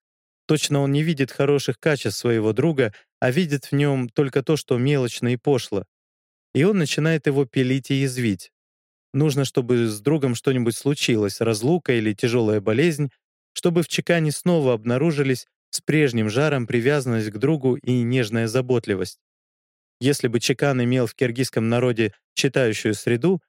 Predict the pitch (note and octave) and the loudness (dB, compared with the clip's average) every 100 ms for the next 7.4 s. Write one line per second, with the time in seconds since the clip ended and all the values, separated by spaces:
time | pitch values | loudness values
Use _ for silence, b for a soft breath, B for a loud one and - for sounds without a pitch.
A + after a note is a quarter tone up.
0 | _ _ _ - D#3 E3+ G3+ D3 D3 - | _ _ _ -2 0 2 0 0 -4 -2
1 | D#3+ D3+ B2 D3+ D#3 B2 G#2+ - A#2+ A#2 | -2 -2 0 0 2 2 0 0 0 0
2 | A#2 A2 A2+ G#2 F#2 - _ _ - B2+ | 0 0 0 0 -4 -8 _ _ -4 0
3 | B2+ C3+ B2+ E3+ C3 A#2+ D3+ D3 C#3+ B2+ | 2 2 0 -2 -2 -2 0 0 0 -2
4 | - B2+ B2+ D3 C#3+ D#3 C3+ C3 C3 B2+ | -6 -6 0 0 0 0 0 0 0 0
5 | C3 D3 C#3+ C3+ C#3+ A#2 G2+ - A2 B2 | 0 0 -2 -2 0 0 -2 0 0 0
6 | B2 _ A#2 B2 C3 B2 A2+ C3 C#3 A#2 | -4 _ -8 -2 0 0 -2 -2 0 0
7 | G2+ - G2 | -2 -4 -6